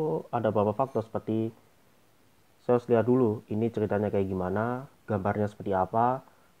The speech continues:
kemudian ada beberapa ya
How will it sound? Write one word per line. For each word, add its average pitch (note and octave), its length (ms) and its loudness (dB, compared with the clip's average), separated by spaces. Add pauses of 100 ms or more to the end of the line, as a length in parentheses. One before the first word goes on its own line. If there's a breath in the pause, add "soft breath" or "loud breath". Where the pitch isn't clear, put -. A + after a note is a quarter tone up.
kemudian G2+ 960 0 (3250)
ada A2 240 4
beberapa G#2 480 2
ya G2+ 560 2